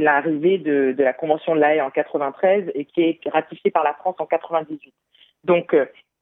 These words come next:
euh, parce que les personnes adoptées ont commencé à se mobiliser à partir des années soixante-dix, quatre-vingts en France, donc c'était d'abord les personnes nées sous le secret, euh, qui ont demandé à avoir accès justement à leurs dossiers, à leurs origines biographiques, à leurs antécédents médicaux, et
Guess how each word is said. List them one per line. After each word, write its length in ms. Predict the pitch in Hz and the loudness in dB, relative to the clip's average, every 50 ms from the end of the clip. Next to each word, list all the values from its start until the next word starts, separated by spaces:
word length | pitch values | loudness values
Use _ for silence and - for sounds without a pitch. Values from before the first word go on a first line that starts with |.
| - - | -4 0
euh, 100 | 156 143 | 0 0
parce 240 | - - - 214 - | 0 -2 -4 -4 -4
que 80 | - 262 | -2 0
les 120 | 240 226 | 0 0
personnes 280 | - 208 196 196 - 202 | 0 -2 -4 -4 -4 -4
adoptées 320 | 190 170 180 - - 202 | -4 -4 -6 -4 -4 -4
ont 80 | 170 151 | -4 -2
commencé 440 | - - 220 208 196 196 196 - 214 | -2 -2 -2 -2 -2 -4 -4 -4 -4
à 80 | 185 | -4
se 40 | 170 - | -4 -4
mobiliser 400 | 180 180 170 185 170 170 165 202 185 | -8 -8 -8 -10 -8 -6 -4 -2 -2
à 40 | |
partir 320 | - 151 156 - - 180 170 | -2 -4 -6 -4 -4 -4 -4
des 140 | 160 151 160 | -4 -4 -4
années 160 | 160 170 170 - | -4 -6 -6 -8
soixante-dix, 360 | 170 - 175 175 170 180 170 | -8 -8 -8 -8 -8 -6 -4
quatre-vingts 360 | - 175 - - - 165 180 | -4 -4 -4 -4 -2 -2 0
en 100 | 170 165 | 0 0
France, 300 | 160 - - 180 175 165 | -2 -4 -4 -4 -4 -4
donc 140 | 139 139 131 _ | -4 -6 -10 _
c'était 140 | _ - | _ -4
d'abord 240 | 147 147 147 170 175 | -2 -2 0 0 -2
les 80 | 170 156 | -2 -2
personnes 320 | 156 151 - - 151 147 | -4 -4 -4 -4 -6 -4
nées 100 | 156 160 | -6 -10
sous 140 | 151 - 160 | -10 -12 -14
le 40 | 151 | -10
secret, 380 | - - 165 - - 170 160 156 _ _ _ _ _ _ _ - | -8 -8 -8 -4 -4 -4 -4 -4 _ _ _ _ _ _ _ -6
euh, 60 | 123 | -6
qui 160 | 127 - - | -4 -4 -4
ont 80 | 151 156 | -4 -2
demandé 460 | 151 165 165 170 165 160 147 165 165 | 0 -2 0 0 -2 -2 -2 0 0
à 80 | 156 139 | 0 0
avoir 160 | - 147 143 | 0 -2 -2
accès 480 | 143 147 - _ - 170 160 165 160 | -4 -6 -6 _ -2 0 0 0 -2
justement 320 | 147 - _ - 147 151 151 | -4 -6 _ -6 -4 -2 0
à 40 | 151 | 0
leurs 140 | 147 147 | 0 -2
dossiers, 500 | 147 147 156 147 151 _ - 165 165 165 | -2 -4 -6 -6 -6 _ -4 -2 0 0
à 60 | 147 135 | 0 0
leurs 220 | 131 131 135 - | -2 -4 -4 -6
origines 300 | 143 143 151 139 151 156 | -6 -6 -6 -8 -8 -4
biographiques, 540 | 147 151 151 147 156 156 156 - - 175 - | -2 -2 0 0 -2 -4 -4 -8 -10 -6 -4
à 60 | 165 | -2
leurs 180 | 143 139 139 - | -2 -2 -2 -4
antécédents 460 | 147 - - 156 - 165 151 151 151 | -6 -6 -6 -6 -6 -4 -4 -4 -4
médicaux, 500 | 156 147 143 - 160 - - 180 175 170 | -4 -8 -10 -10 -14 -8 -4 -2 -2 -2
et 80 | 147 | -2